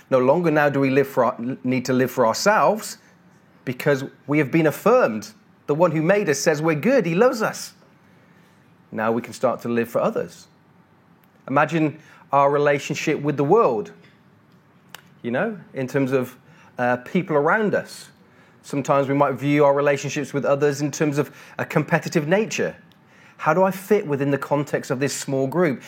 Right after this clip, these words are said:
How do these other people view me? What's my position? What's my value? What's my worth in the context of this community? Well, again, imagine having a sure and steadfast hope. God has made you to be the person He wants you to be, and He's placed you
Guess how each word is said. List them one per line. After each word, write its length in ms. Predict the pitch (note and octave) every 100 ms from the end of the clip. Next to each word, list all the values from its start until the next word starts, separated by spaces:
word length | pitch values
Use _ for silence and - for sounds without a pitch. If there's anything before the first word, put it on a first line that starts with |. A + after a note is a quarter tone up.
| - -
How 120 | D#3
do 120 | D#3
these 160 | D#3+ D3
other 160 | C#3+
people 320 | - C#3 C#3+
view 260 | B2+ E3+ G3
me? 200 | D3+ A2+ - -
What's 180 | C3+ -
my 100 | C#3+
position? 460 | C#3+ D3+ F#3+ D#3
What's 140 | C#3 C#3
my 100 | B2+
value? 380 | F3 F#3 D#3+
What's 160 | C3 -
my 120 | C3
worth 600 | C3 D3 F3+ D#3 G#2+ - - - - -
in 180 | C3 C#3
the 80 | C3+
context 480 | - C3 C3 A#2+
of 120 | C3+ A#2
this 180 | B2
community? 680 | - D3 E3+ F#3+ F#3 B2 F#2 - _ _ _ _
Well, 340 | A#2+ A2 G#2+ - _ _ _ _ -
again, 360 | A2 E3+ G#2 - _ _ _
imagine 480 | B2 A2+ G#2+ G#2+ C#3
having 280 | A#2+ A#2 C3+
a 40 |
sure 360 | B2 - A#2+ A2
and 100 | A#2+
steadfast 560 | - A2+ G2+ C3 C3
hope. 320 | - A#3 B2 - _ _ _ _ _ _ _ _ _ _ -
God 140 | A2+
has 100 | A#2
made 460 | A#2 A#2+ B2+ C#3 B2+
you 140 | C#3
to 100 | C3
be 100 | B2+
the 120 | B2
person 480 | B2 C3+ B2+ A#2+ C3
He 80 | A#2
wants 220 | A#2 A2+
you 40 | A#2
to 60 |
be, 260 | G2+ A#2+ A#2+
and 140 | C#3+
He's 140 | D#3 D3+
placed 640 | - F#3 G3+ B3+ B3 -
you 120 | D#3+